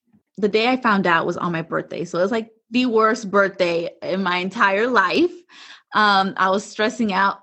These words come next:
just that day. I, I think my husband got me, like, some new sandals and I was like, "I don't even want the sandals. I don't want anything. I just want, you know, a healthy baby." But that wasn't my reality at that moment. So I just started really digging into the things that I could control at that moment.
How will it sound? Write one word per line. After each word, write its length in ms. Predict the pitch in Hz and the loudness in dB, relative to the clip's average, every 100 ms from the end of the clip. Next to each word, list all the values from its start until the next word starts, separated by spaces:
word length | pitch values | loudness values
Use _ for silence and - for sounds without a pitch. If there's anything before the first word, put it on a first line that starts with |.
| - | -4
just 240 | 196 196 202 | -2 0 0
that 220 | 185 170 | -2 2
day. 340 | 175 175 185 | 2 4 2
I, 180 | 180 180 - 190 | 0 -4 -12 -8
I 40 | |
think 120 | 190 | -6
my 140 | 202 190 | -4 -2
husband 400 | 175 180 185 180 | -4 -4 -4 0
got 180 | 175 | 0
me, 80 | 175 | 0
like, 180 | 170 170 | -4 -4
some 140 | - | -6
new 140 | 185 185 | -4 -4
sandals 480 | - 240 233 220 208 | 0 0 2 -2 -4
and 80 | |
I 20 | 190 | -8
was 80 | |
like, 80 | 208 - | -12 -10
"I 40 | |
don't 140 | 269 | -4
even 320 | 262 240 226 208 | -2 0 -4 -2
want 280 | 190 208 | 0 0
the 80 | 220 | -2
sandals. 460 | 233 208 208 214 208 | -4 -2 -2 -2 -2
I 80 | 208 | -2
don't 140 | 226 | -2
want 180 | 208 - - | -4 -6 -2
anything. 560 | 208 220 233 233 220 208 | 0 2 2 2 0 0
I 100 | 190 | 0
just 240 | 214 208 | 0 0
want, 380 | 202 196 190 190 _ - - | 0 2 4 0 _ -20 -4
you 120 | 233 | 0
know, 160 | 214 127 | 2 2
a 80 | |
healthy 340 | 208 190 196 196 | 2 0 -2 -2
baby." 460 | 180 180 180 170 170 | 2 2 0 -4 -6
But 140 | 175 | -4
that 160 | 180 - | -2 0
wasn't 400 | 190 180 180 - | 0 0 -4 -2
my 480 | 180 170 160 135 - | 0 0 -4 -8 -6
reality 540 | 208 214 240 285 190 | -4 -2 -2 -2 -2
at 160 | 160 170 | -4 -4
that 160 | 160 | -6
moment. 380 | 160 165 160 156 _ _ - _ | -4 -6 -6 -8 _ _ -20 _
So 460 | - 202 196 190 - | 0 2 4 0 -2
I 120 | 208 | -4
just 180 | 262 254 | -4 -2
started 340 | 233 214 175 | 0 2 0
really 540 | 196 208 208 202 202 _ 165 | 0 2 2 0 -4 _ -4
digging 380 | 196 196 214 - | -2 2 0 0
into 500 | 185 196 - 196 175 | 0 0 0 0 0
the 80 | |
things 240 | 175 190 185 | 0 -2 -2
that 160 | 175 | 0
I 80 | 165 | -2
could 260 | 165 185 - | -4 -8 -8
control 400 | 165 160 156 - | -8 -8 -4 -4
at 140 | 151 | -4
that 180 | 156 - | -6 -6
moment. 400 | 160 156 156 156 | -6 -6 -6 -8